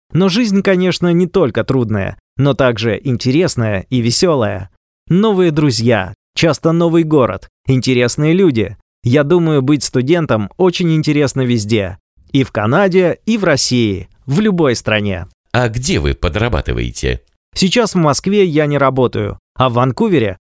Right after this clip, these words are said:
Speaker 1: по вечерам играю на гитаре в ресторанах, клубах, барах.
Speaker 2: Вы любите свою работу?
Speaker 1: Это приятная работа. Я люблю играть на гитаре и петь. Но иногда я очень устаю.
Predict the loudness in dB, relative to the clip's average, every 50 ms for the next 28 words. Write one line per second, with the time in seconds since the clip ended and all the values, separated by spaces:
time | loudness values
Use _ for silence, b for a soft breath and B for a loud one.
0 | _ _ -2 0 0 0 0 0 0 2 2 2 2 2 2 2 2 2 0 0
1 | -2 -2 -2 0 0 2 2 2 2 0 0 -2 -2 -2 0 -2 -2 -2 -2 0
2 | 0 0 0 2 0 0 -2 -4 -4 -2 0 2 2 2 0 -2 -2 -4 -6 -4
3 | 0 0 2 2 0 -2 -6 -10 -16 -20 -20 _ _ _ _ _ _ _ _ _
4 | -6 -2 0 2 2 2 0 -2 -2 -2 -2 0 0 0 -2 -4 -4 -4 -4 -4
5 | -2 -2 0 0 0 2 2 0 0 -2 -2 -2 0 0 0 0 0 -2 -2 -4
6 | -6 -8 -8 -10 -16 _ _ _ _ _ _ -2 0 0 0 0 0 0 0 0
7 | 0 0 0 0 2 2 2 2 0 -2 -2 -4 -10 -12 -16 -20 _ _ _ -4
8 | -2 0 0 2 2 0 0 2 2 2 2 2 0 0 0 0 0 0 -2 -4
9 | -2 -2 -2 0 0 0 2 0 0 -2 -2 -2 -2 0 0 -2 -2 -2 -6 -14
10 | -18 _ _ _ _ _ _ -2 0 2 2 2 2 0 0 0 0 0 0 0
11 | 0 0 0 0 2 2 2 0 0 0 -2 -2 -2 -2 -2 0 0 0 0 -2
12 | -4 -6 -8